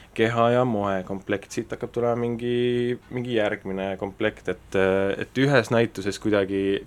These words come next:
kõik hästi nagu hargnes laiali ja mul oli tunne, et see umbes seisukoht, et kunstnikud on, äh, erilised inimesed, kes oskavad meile maailma näidata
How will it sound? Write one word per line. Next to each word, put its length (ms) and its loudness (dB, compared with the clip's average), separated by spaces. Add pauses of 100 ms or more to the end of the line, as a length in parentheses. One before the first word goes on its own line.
(120)
kõik 180 0
hästi 320 2
nagu 300 -2 (300)
hargnes 420 4
laiali 420 8
ja 80 2
mul 160 2
oli 80 0
tunne, 360 6
et 120 -2
see 160 2
umbes 460 0 (480)
seisukoht, 640 4
et 100 -6
kunstnikud 640 0
on, 380 2
äh, 200 0 (180)
erilised 1000 4 (320)
inimesed, 540 2
kes 120 -6
oskavad 400 0
meile 540 2
maailma 440 6
näidata 580 2